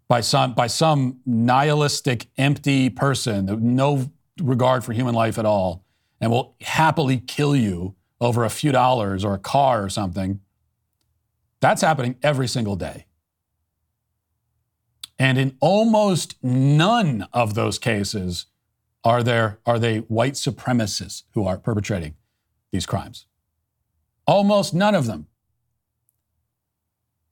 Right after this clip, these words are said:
It, I mean, it's, it's so rare that a white supremacist does something like this that anytime, every single day, if you hear a story about someone being randomly shot or killed, um,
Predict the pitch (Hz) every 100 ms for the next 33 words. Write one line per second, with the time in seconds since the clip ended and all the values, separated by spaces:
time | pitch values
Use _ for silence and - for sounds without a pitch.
0 | _ _ _ _ _ _ _ _ 135 131
1 | 139 127 - 135 - - 131 117 - -
2 | _ _ _ _ _ _ _ _ _ _
3 | _ - - 196 214 147 131 170 208 165
4 | 160 135 143 151 139 160 156 151 117 139
5 | 139 170 170 156 - 127 - - 190 190
6 | 175 170 156 151 170 156 165 160 160 123
7 | 117 120 127 127 - 135 117 104 - _
8 | _ - 107 139 120 123 117 107 123 127
9 | 127 110 - 123 117 110 139 123 104 98
10 | - _ _ _ _ 120 117 110 104 101